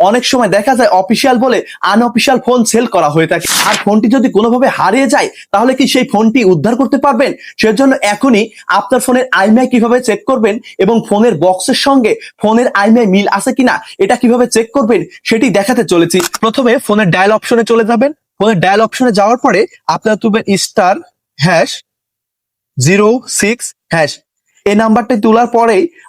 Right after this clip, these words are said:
আপনার ডায়াল করতে হবে না, অটোমেটিক দেখবেন যে আইএমইআই নাম্বার শো করছে, আইএমইআই নাম্বার ওয়ান, আইএমইআই নাম্বার টু। এই আইএমইআই নাম্বারটি বক্সের সঙ্গে মিল করে দেখবেন যে বক্সের সঙ্গে ফোনের আইএমইআই এর মিল আছে কিনা। তারপরে এই আইএমইআই নাম্বারটি আপনারা একটি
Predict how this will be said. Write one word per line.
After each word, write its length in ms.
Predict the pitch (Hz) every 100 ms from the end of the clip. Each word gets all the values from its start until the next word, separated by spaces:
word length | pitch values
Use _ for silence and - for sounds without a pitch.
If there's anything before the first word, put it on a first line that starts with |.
| -
আপনার 200 | 175 202
ডায়াল 180 | 165 185 202
করতে 140 | 220
হবে 140 | 226 233
না, 60 | 185
অটোমেটিক 380 | 175 214 220 233 196
দেখবেন 240 | 185 175 202
যে 80 | 202 - 170
আইএমইআই 320 | 180 185 185
নাম্বার 220 | 175 175 185
শো 80 | - 165
করছে, 220 | 160 - 139 - - -
আইএমইআই 280 | 190 202 202 208
নাম্বার 200 | 208 208
ওয়ান, 220 | 175 202 262 - _ 175
আইএমইআই 280 | 180 185 180
নাম্বার 200 | 180 185 185
টু। 80 | 175 123 - _ -
এই 80 | 196 - -
আইএমইআই 340 | 196 220 233 226
নাম্বারটি 380 | 233 220 247 247 180 156
বক্সের 320 | 170 - 214
সঙ্গে 200 | 220 208 175
মিল 140 | 180 180
করে 140 | 202 185 156
দেখবেন 320 | 147 143 262 277 - 135
যে 80 | 175 139
বক্সের 360 | 170 - 226 -
সঙ্গে 360 | 247 233 214 208 - - _
ফোনের 280 | - 190 214 185
আইএমইআই 280 | 185 196 214
এর 40 | 165
মিল 140 | 175 165
আছে 140 | 151 175 147
কিনা। 160 | 151 - - - -
তারপরে 400 | - 254 254 185 - - -
এই 80 | 196 - 180
আইএমইআই 320 | 196 214 226 214
নাম্বারটি 340 | 202 208 226 226
আপনারা 260 | 185 233 160 - - _ 190
একটি 220 | 185 214